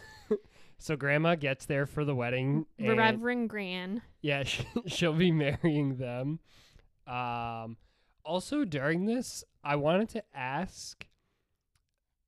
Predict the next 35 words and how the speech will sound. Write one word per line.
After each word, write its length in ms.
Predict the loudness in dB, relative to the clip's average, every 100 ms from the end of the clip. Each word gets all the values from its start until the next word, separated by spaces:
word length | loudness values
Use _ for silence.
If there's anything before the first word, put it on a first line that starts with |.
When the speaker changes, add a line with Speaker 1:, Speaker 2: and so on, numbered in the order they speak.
| _ -2
Speaker 1:
was 240 | 0 2
he 200 | 0 -4
wearing 400 | -2 -2 0 2
a 60 | 0
blanket 800 | -2 -4 -2 -2 -2 -2 -2 -4
and 140 | -2 -2
just 240 | -2 -6
cut 240 | -2 -2 -2
holes 440 | -14 -6 -4 -2 -2
out 180 | -2
of 140 | -4 -6
it? 180 | -8 -10 _ _ _ _ _ _ -14
Speaker 2:
To 60 |
make 200 | -10 -6
it 120 | -6
a 60 | -6
poncho? 640 | -8 -10 -10 -12 -10 -10 -8
Speaker 1:
To 100 | -4
make 320 | 0 0 -2 -2
it, 220 | -2 -2
like, 220 | -4 -4 -4
a 120 | -4
sweater? 460 | -4 -6 -2 -4 -4 _ _ _ _ _ _ _ _ -20 -20 -20 -20 _ _ _ _ _ _ _ _
Or 200 | 8 12 12
was 240 | 10 4
that, 300 | 4 4 6
like, 220 | 4 4
made 340 | 2 4 4 4
like 240 | 0 0
that? 320 | -2 -4 -6 -8 -2
To 100 | 4
me, 60 |
Speaker 2:
So, 180 | 8 8
Speaker 1:
it 100 | 8
loo-, 140 | 2